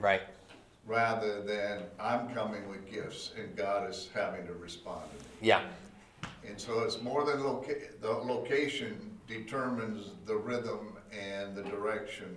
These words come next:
Speaker 2: of what's going on spiritually.
Speaker 1: Right. And by having that locatedness, God,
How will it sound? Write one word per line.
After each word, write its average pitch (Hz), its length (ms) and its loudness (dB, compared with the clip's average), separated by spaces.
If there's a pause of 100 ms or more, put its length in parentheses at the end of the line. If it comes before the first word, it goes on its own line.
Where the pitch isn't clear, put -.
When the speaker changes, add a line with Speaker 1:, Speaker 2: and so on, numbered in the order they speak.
(220)
Speaker 2:
of 87 300 -2 (240)
what's - 240 -10
going 90 320 -10
on 87 180 -8
spiritually. - 480 -10 (100)
Speaker 1:
Right. 107 200 12 (400)
And 117 200 12
by 107 360 12 (160)
having 160 240 12
that 127 160 12
locatedness, 117 880 12 (220)
God, 110 340 12